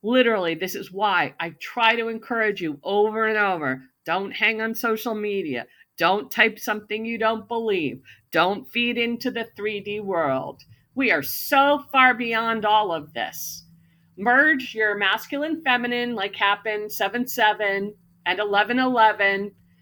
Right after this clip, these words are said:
and really, you live in a whole new world.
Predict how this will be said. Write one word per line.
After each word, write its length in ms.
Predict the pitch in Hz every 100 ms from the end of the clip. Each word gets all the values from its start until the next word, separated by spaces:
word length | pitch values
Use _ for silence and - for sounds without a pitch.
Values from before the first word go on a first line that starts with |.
| _ _
and 180 | 196 196 190
really, 640 | 220 247 240 214 170 160 _ _ -
you 200 | 226 262
live 260 | 247 285
in 100 | 254
a 120 | 180 175
whole 260 | 180 170
new 160 | 175 160
world. 520 | 151 139 110 104 -